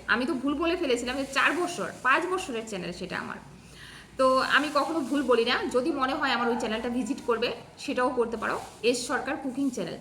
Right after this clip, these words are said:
এটা হচ্ছে আমার রান্নার চ্যানেল, শিল্পীস ফ্যামিলি হচ্ছে আমার ব্লগিং চ্যানেল, আর এটা হচ্ছে আমার সমালোচনামূলক চ্যানেল, ঠিক আছে? তো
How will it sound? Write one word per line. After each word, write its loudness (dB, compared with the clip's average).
এটা -2
হচ্ছে -2
আমার 0
রান্নার 0
চ্যানেল, -2
শিল্পীস 4
ফ্যামিলি 2
হচ্ছে 0
আমার 2
ব্লগিং 2
চ্যানেল, -2
আর 0
এটা 2
হচ্ছে -2
আমার 0
সমালোচনামূলক -2
চ্যানেল, -8
ঠিক 2
আছে? 0
তো 0